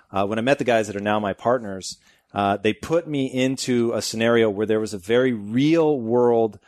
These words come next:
um, consequence, both positive and negative, for living up to,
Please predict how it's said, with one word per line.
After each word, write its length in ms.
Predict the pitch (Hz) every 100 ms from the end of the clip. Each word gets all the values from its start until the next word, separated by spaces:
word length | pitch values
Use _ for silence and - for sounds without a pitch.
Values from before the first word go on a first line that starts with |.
| _ _ -
um, 600 | 104 104 98 98 95 - _
consequence, 720 | - 135 147 - 123 120 110 -
both 240 | 113 101
positive 400 | - 127 113 107
and 160 | 107 104
negative, 400 | 107 127 147 147
for 480 | - 113 110 107
living 460 | 107 104 120 120 110
up 160 | 110 -
to, 520 | - 107 101 98